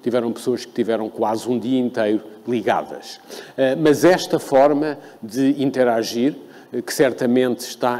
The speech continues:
associada também à pressão e ao alerta que a pandemia nos trouxe, não nos pode retirar daquilo que é o essencial, do papel que o conhecimento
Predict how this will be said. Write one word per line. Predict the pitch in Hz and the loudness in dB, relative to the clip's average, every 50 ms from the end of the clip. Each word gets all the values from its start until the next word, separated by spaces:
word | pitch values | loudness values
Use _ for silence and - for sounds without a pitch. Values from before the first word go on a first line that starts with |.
| - | -6
associada | - - - - - - - - 113 117 113 113 107 117 | -10 -10 -12 -12 -14 -14 -12 -4 -2 -2 0 0 -2 -4
também | 107 - 135 120 117 113 131 127 110 101 98 85 - - - - - - - - | -4 -4 -2 -2 0 2 2 2 2 0 -4 -8 -10 -16 -20 -20 -20 -20 -20 -12
à | 120 117 113 104 101 107 104 - - - - | -6 -4 -2 -2 -2 -4 -6 -12 -18 -16 -4
pressão | - 160 139 - - - 170 156 135 117 110 120 127 | -2 -2 -2 -2 -2 2 4 4 4 4 0 0 2
e | |
ao | 127 120 120 | 2 4 6
alerta | 117 120 120 117 110 107 - - - 113 98 | 6 6 6 4 2 0 -4 -6 -8 -8 -8
que | - - 131 | -6 -2 -2
a | 123 | -2
pandemia | 127 - 127 120 110 110 113 113 104 104 104 92 - 113 - 127 | 0 0 -2 0 0 0 -2 -2 0 -2 -2 -4 -4 -10 -8 -4
nos | 131 127 110 - | -4 -4 -4 -4
trouxe, | - - 123 123 131 135 - - - - - - - | -4 -2 0 0 0 -2 -4 -10 -16 -18 -18 -8 -2
não | 143 143 139 | 0 0 0
nos | 131 127 - - | 0 -4 -6 -10
pode | - 131 127 123 110 - | 0 2 2 2 2 -2
retirar | - - 151 147 - 127 123 113 113 110 113 110 - - - - | 0 -2 -2 -2 0 -4 -2 -2 0 -2 -4 -6 -8 -14 -16 -8
daquilo | 113 123 - - - 127 123 113 | -4 -4 -4 -4 -4 -4 -4 -4
que | - - 123 113 110 | -6 -6 -4 -2 -2
é | 113 | -2
o | 117 139 143 135 | -2 -2 -2 -4
essencial, | - - 117 110 113 - - - 113 98 92 117 143 139 - - - - - | -2 -4 -6 -4 -4 -8 -8 -6 -4 -4 -2 -2 -4 -4 -6 -14 -20 -18 -10
do | 123 123 | -10 -8
papel | - - 120 - - 120 117 113 110 104 - - - - | -4 -4 -4 -2 2 2 2 4 2 0 -4 -8 -16 -12
que | - - | -2 -2
o | 151 | -2
conhecimento | 147 - 139 135 117 - - 131 120 110 113 110 117 123 117 - - - - | -2 2 0 0 0 -2 -6 -4 -4 -2 -2 -2 -2 -4 -6 -8 -12 -18 -18